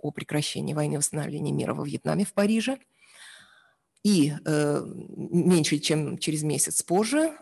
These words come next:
э, двадцать первого февраля того же года, подписано соглашение во Вьентьяне о,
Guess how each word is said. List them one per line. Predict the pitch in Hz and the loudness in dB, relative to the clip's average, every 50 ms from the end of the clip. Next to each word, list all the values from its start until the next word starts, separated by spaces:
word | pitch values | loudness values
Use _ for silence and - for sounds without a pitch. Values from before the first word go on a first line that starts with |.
| - - | -10 -6
э, | 165 160 151 151 - - - | -4 -2 -2 -2 -2 -2 -2
двадцать | 156 156 156 151 - - | 0 -2 0 0 0 -4
первого | 143 - 147 147 156 | -4 -4 -4 -8 -10
февраля | - - 156 139 151 180 240 294 320 - - - - - _ | -8 -6 -2 -2 0 2 2 2 2 0 -4 -14 -14 -10 _
того | - 190 196 202 202 | 0 2 4 4 4
же | 180 202 | 2 0
года, | 185 180 196 196 185 190 185 - - - - - - _ | 0 2 2 2 2 2 0 -2 -8 -14 -16 -16 -14 _
подписано | - 214 202 156 - 233 277 - - 262 254 254 247 | 0 0 0 2 4 4 6 6 6 4 4 4 4
соглашение | 240 - 190 165 156 151 151 - 208 214 226 190 | 6 4 4 6 4 4 4 4 2 4 4 4
во | 160 156 | 4 4
Вьентьяне | 143 147 147 143 139 - 147 147 151 160 190 240 294 320 - - - - - - - _ - | 2 2 0 2 2 2 2 2 2 2 2 2 0 -2 -4 -6 -14 -14 -14 -14 -14 _ 0
о, | - 214 247 277 311 330 | 2 4 6 8 6 6